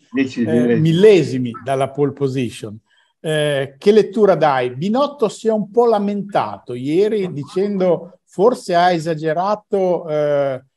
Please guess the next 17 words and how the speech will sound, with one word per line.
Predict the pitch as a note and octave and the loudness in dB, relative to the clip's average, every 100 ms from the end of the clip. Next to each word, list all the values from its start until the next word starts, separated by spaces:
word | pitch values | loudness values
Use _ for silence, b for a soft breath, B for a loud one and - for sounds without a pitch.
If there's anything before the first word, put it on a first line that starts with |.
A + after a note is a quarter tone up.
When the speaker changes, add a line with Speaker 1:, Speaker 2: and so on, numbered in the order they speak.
| _ _ | _ _
Speaker 2:
nel | D3+ D3+ | -10 -4
mandare | D3 D3+ D#3+ F3 E3+ D#3 D3+ D3+ F3 | -2 -2 2 2 2 2 0 -2 -10
in | D#3 D3 D3 | -12 -10 -10
temperatura | C#3+ D3+ D3 D3 D3 F3 E3+ D#3 D3 | -6 -6 -2 -4 -4 -6 0 2 4
le | C#3 C#3 | 2 -2
gomme | C#3+ E3 D#3+ D3+ C#3+ C#3 | -2 -2 -2 -4 -4 -2
al | C#3 C3 | -2 -4
primo | B2+ D#3+ D3+ | -6 -6 -4
giro | C#3+ D#3+ A3 A3+ E3+ | -6 -4 -2 0 0
e | |
poi | C#3+ F3 F#3 | 0 -2 -2
non | D#3+ | -2
è | D3 | -6
più | C#3+ E3 | -4 -4
riuscito | D3 C#3 F3 E3 E3 D3 | -4 -6 -8 -6 0 2
ad | C3+ C3 | 2 0
abbassare, | C3+ C#3 - D#3+ D#3 D3 C#3 | -2 -4 -4 -2 0 0 -4